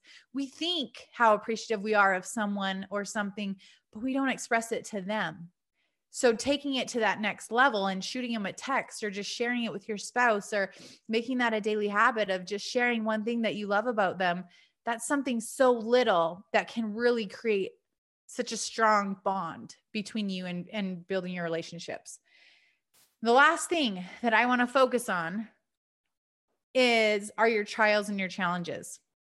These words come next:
So it's really easy to get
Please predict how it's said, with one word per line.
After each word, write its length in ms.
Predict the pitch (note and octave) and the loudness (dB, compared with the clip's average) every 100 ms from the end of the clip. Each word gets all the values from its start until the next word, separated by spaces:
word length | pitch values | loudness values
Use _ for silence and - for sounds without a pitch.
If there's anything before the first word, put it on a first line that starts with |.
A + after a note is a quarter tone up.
| _ _ _ _ - _ | _ _ _ _ -20 _
So 640 | - B3+ A#3+ A3+ A3 A3 - _ _ _ _ - | 0 6 10 10 6 0 -8 _ _ _ _ 0
it's 220 | A#3 A#3 | 0 0
really 340 | A#3 A#3+ C4 C4+ | 0 2 2 -2
easy 800 | B3+ C#4 A#3+ G#3 F3+ A3+ C4+ _ _ _ _ _ - | -2 -4 -2 -4 -4 -4 -8 _ _ _ _ _ -12
to 320 | - C4 A#3+ | -4 -2 -2
get 880 | G3 G#3+ A3+ G#3 - - _ - - | -4 2 4 4 2 -6 _ -14 -14